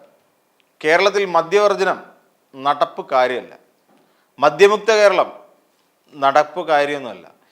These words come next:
കേരളത്തിൽ മദ്യം ഉണ്ടായിക്കൊണ്ടേയിരിക്കും. അതിനിനി സർക്കാർ എത്ര വില കൂട്ടിക്കഴിഞ്ഞാലും മദ്യം വാങ്ങിക്കാനും ആളുണ്ട്, അത് കുടിക്കാനും ആളുണ്ട്, മദ്യപിച്ചുകൊണ്ടേയിരിക്കാനും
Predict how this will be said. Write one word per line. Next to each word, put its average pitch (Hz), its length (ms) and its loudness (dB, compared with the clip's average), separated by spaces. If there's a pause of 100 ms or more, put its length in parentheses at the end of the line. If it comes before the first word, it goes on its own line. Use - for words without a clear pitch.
(300)
കേരളത്തിൽ 196 500 0 (100)
മദ്യം 156 360 0
ഉണ്ടായിക്കൊണ്ടേയിരിക്കും. 160 960 0 (480)
അതിനിനി 180 400 -2 (100)
സർക്കാർ 170 480 6 (520)
എത്ര 202 240 0 (120)
വില 180 220 8
കൂട്ടിക്കഴിഞ്ഞാലും 156 880 -4 (340)
മദ്യം 135 420 -4
വാങ്ങിക്കാനും 156 600 -2
ആളുണ്ട്, 143 320 -4 (720)
അത് 143 100 0 (120)
കുടിക്കാനും 170 540 0 (120)
ആളുണ്ട്, 139 320 -2 (400)
മദ്യപിച്ചുകൊണ്ടേയിരിക്കാനും 147 1300 -4